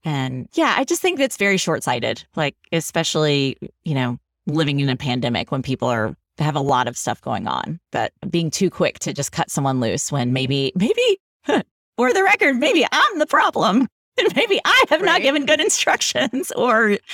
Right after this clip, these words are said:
Speaker 1: let go of, you know, I've delegated without authority or, you know, all the things we can do wrong as leaders.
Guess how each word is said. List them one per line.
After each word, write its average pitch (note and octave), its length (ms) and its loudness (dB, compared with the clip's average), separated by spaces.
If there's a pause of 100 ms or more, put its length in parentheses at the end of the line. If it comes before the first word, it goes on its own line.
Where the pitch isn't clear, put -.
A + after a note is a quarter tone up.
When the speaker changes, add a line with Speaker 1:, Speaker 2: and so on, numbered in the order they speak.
(140)
Speaker 1:
let A#3+ 280 0
go B3+ 460 4
of, A3 160 -2
you - 100 -2
know, D3+ 160 0
I've G#3 160 0
delegated G#3 520 2
without - 440 0
authority F#3 560 0
or, - 220 -6
you G3 100 -2
know, - 80 -2
all G#3 200 2
the G3+ 100 -4
things F#3 240 -2
we E3 80 -4
can F#3 100 -2
do D3+ 140 0
wrong D3 200 0
as - 120 -4
leaders. D#3 440 -4